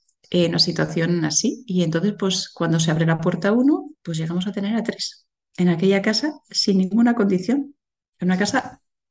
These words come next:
de la parroquia de Retiros. ¿Qué pasa? Como esa casa está en un cortijo de Aranjuez, pues enseguida la gente del cortijo se enteró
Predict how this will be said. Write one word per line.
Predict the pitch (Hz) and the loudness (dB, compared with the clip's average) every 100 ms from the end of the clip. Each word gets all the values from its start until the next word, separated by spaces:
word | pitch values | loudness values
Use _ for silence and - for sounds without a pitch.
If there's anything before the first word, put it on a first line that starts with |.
| - | -2
de | 175 | 0
la | 160 | 2
parroquia | 151 143 175 233 | 2 0 0 0
de | 220 | 0
Retiros. | 147 147 170 160 - _ | -2 -4 -4 -4 -8 _
¿Qué | - 269 269 | 2 2 4
pasa? | 294 320 - - - _ _ _ _ _ _ _ _ _ | 2 0 -4 -10 -12 _ _ _ _ _ _ _ _ _
Como | - 185 | 0 2
esa | 190 180 | 2 2
casa | 190 208 | 0 0
está | 180 180 | 0 0
en | 180 | -2
un | |
cortijo | 175 185 185 - 247 - | 0 0 -2 -4 -4 -2
de | 165 | -2
Aranjuez, | 180 - 240 240 240 | -2 -2 -2 -2 -2
pues | 175 | -2
enseguida | 165 160 160 160 196 208 226 254 262 | 0 2 2 2 2 2 0 -2 -6
la | 160 | -6
gente | 170 175 | -2 -2
del | 170 | 0
cortijo | 180 175 208 - 214 | -2 -2 -4 -2 -2
se | - | 0
enteró | 170 160 160 170 226 - | 0 0 0 0 -2 -4